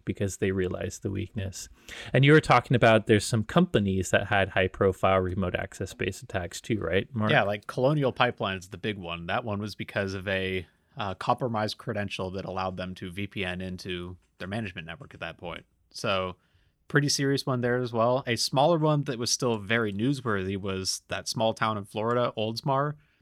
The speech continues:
Speaker 2: had a water supply hack where someone got in through remote access software, um, and upped the, uh, the levels of lie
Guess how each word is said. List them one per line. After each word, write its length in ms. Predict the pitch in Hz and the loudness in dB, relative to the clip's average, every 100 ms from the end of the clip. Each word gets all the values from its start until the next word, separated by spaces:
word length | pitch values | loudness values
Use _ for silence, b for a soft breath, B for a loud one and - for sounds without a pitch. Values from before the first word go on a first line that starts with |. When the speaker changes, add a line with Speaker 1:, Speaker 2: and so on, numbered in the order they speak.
| _ | _
Speaker 2:
had 180 | - 104 | -4 -4
a 80 | 95 | -2
water 300 | 95 127 139 | 0 0 0
supply 400 | - 147 139 143 | -2 2 2 4
hack 340 | 147 151 151 | 2 0 -2
where 160 | - 123 | -6 -4
someone 440 | - 131 131 131 | 0 0 0 -2
got 200 | 123 131 | 2 2
in 160 | 127 123 | 2 -4
through 320 | 120 110 107 | -2 -2 -2
remote 280 | 123 117 117 | -2 0 4
access 400 | 110 113 - 120 | 4 2 0 0
software, 560 | - - - 143 143 147 _ _ _ _ - | 0 -2 -4 0 0 -2 _ _ _ _ -4
um, 280 | 110 107 107 | 0 0 0
and 320 | 101 101 98 _ _ _ | -2 -4 -6 _ _ _
upped 440 | 120 113 _ _ - | -2 -2 _ _ -4
the, 200 | 127 113 | 2 4
uh, 140 | 107 | 4
the 160 | 104 107 | 2 2
levels 340 | 107 113 107 | 0 0 -4
of 80 | 92 | -4
lie 520 | 95 95 98 120 123 | -4 2 4 4 0